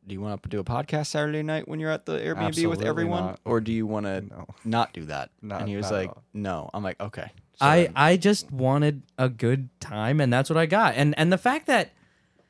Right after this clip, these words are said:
Speaker 3: I'm telling you, man, I, it might have, might, that might have not have been Post Malone, but going to,
Speaker 1: <laughs>
Speaker 3: going,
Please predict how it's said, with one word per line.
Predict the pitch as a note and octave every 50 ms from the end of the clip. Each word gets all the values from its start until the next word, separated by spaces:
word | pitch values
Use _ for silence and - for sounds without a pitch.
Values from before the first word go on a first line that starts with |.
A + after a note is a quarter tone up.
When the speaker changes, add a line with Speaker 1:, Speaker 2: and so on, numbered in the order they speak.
| _ _ _ _ _ _ _ _
Speaker 3:
I'm | F#3+ G#3
telling | - - G3 F#3+ G3 G3 G3+
you, | G3
man, | F#3+ F#3+ G3 G3 F#3+
I, | F#3 D3 D3 E3+
it | E3 F3+
might | F#3 G3 G#3+ G#3+ G3+
have, | G#3 G3+
might, | G3 G3 G3+ G3 G3+ G3+
that | G#3+ A3+
might | A3+ A#3 A#3+ A#3+ B3
have | B3 A#3 A3
not | A#3 B3 B3 A#3+ A#3+
have | A3+ G#3+
been | A3+ A3+ A3+
Post | A3+ B3+ A3 A3 G#3+ -
Malone, | G#3 G3+ G3+ G#3 G#3+ G#3 G3 E3+ D3+
but | C#3 C#3 C#3 C#3 D3 D3
going | E3+ F#3+ G#3 G#3+ G#3
to, | - A4+ C5
Speaker 1:
<laughs> | -
Speaker 3:
going, | - A#4 G4+ -